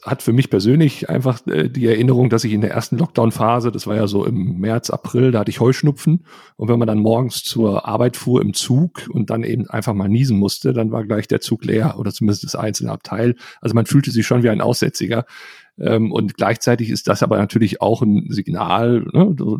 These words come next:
wenn so die ersten Symptome kommen, kann das ja auch gerade in der jetzigen Zeit, äh, schon ein Warnsignal sein. Und deshalb werden die Leute natürlich auch ganz nervös, wenn man in der Stadt oder eben dann vor allem auch im Krankenhaus plötzlich mal niest.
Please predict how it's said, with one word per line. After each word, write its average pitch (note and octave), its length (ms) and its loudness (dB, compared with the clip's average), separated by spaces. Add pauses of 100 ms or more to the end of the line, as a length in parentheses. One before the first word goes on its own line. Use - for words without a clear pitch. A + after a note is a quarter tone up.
wenn - 160 -2
so A2+ 100 0
die - 80 -2
ersten A2 240 -4
Symptome A2+ 460 2
kommen, A#2 320 0 (340)
kann A2 160 -2
das A#2 160 2
ja - 120 2
auch A2 120 0
gerade G2+ 240 -2
in F#2+ 60 2
der G2 100 2
jetzigen A#2 400 -2
Zeit, G#2+ 540 0
äh, - 200 -2
schon - 280 -4
ein G2 40 0
Warnsignal C3+ 540 2
sein. D3+ 320 2
Und - 300 0
deshalb - 260 0
werden A#2 140 0
die B2 60 0
Leute A2+ 240 0
natürlich A#2+ 260 0
auch - 80 2
ganz A2 180 -2
nervös, A2+ 340 4
wenn G#2 100 2
man F#2+ 160 0
in - 200 -6
der F#2 80 -6
Stadt - 340 -4
oder F#2 180 -2
eben F#2 160 -2
dann F#2+ 120 -4
vor - 140 -4
allem A#2 100 -2
auch F#2 100 -2
im G2 80 -4
Krankenhaus A#2 480 -2
plötzlich - 320 -4
mal A2 140 2
niest. A#2 340 2